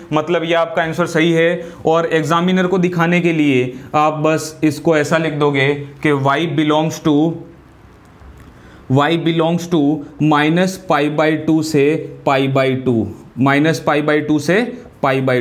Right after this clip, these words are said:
two, ठीक है, जहां Y belongs to minus, where Y belongs to minus pi by two to pi by two। ये आप answer लिखोगे और उसके आगे ये आप बना के लिख दोगे,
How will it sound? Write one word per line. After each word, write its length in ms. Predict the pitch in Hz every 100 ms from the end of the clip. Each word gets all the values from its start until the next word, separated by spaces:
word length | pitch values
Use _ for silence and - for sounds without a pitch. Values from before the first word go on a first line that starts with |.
| 117
two, 120 | 110 95 - - - -
ठीक 140 | 139
है, 120 | 190 180 - - - - 120
जहां 440 | 127 156 151 175 202 156
Y 160 | 139 151 165
belongs 400 | 165 160 175 170 -
to 80 | 165 208 - - 139
minus, 720 | 143 147 165 175 - - - - 123
where 320 | 151 151 165 190 - - - - - 135 139 135
Y 140 | 147 160
belongs 380 | 160 156 165 - 165
to 80 | 151 175 - - 143
minus 360 | 147 147 151
pi 160 | 156 143
by 140 | 143
two 140 | 139 139
to 60 | 135
pi 160 | 135 117
by 160 | 113 104
two। 100 | 110 98 - -
ये 140 | 120 160
आप 220 | 156 156 156
answer 280 | 156 175
लिखोगे 440 | 165 156 175 180 233 233
और 120 | 165
उसके 220 | 156 156 160
आगे 200 | 151 151
ये 220 | 139 139
आप 220 | 131 131 - 131
बना 280 | 127 127 127
के 120 | 170
लिख 140 | 123 113
दोगे, 260 | 107 101